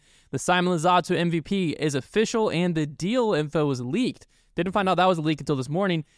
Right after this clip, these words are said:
Uh, a little Discraft Tour Series stuff that we got going on the side, a little Trevor's Trivia, some off-season player tracking, and then we'll talk through the new version of Debate Night, all coming at you. But if you wanna be able to get access to everything we're about to talk about in your inbox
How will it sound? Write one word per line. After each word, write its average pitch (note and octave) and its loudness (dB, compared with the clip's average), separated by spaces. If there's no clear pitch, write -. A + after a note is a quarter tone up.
Uh, C#3+ 2
a C#3+ 2
little D#3 0
Discraft D#3+ 0
Tour F#3+ 0
Series F#3 0
stuff F3+ 0
that E3 -6
we D#3+ -2
got E3 2
going E3+ 0
on E3 0
the D3+ 0
side, D#3+ 2
a D#3 2
little D3 0
Trevor's D3+ -2
Trivia, C#3+ -2
some C3+ -6
off-season C#3+ -2
player C3+ -2
tracking, C3+ -2
and C3+ -2
then C3+ -2
we'll C3+ -4
talk C#3+ 0
through D3 -2
the C3 -6
new D3+ -2
version A#3+ 0
of A3 -4
Debate G#3+ -2
Night, C3 -2
all D3 2
coming A3+ -2
at G#3+ -2
you. A2+ -6
But A3+ 2
if D3+ -4
you A3+ -4
wanna D#4+ -2
be C4+ -2
able C4 0
to G3+ -2
get G3 0
access F#3 0
to C#3+ -2
everything F3 0
we're D#3+ -2
about D3+ 0
to - -18
talk C3+ -2
about C3 0
in D#3 -2
your E3 -4
inbox C3+ 0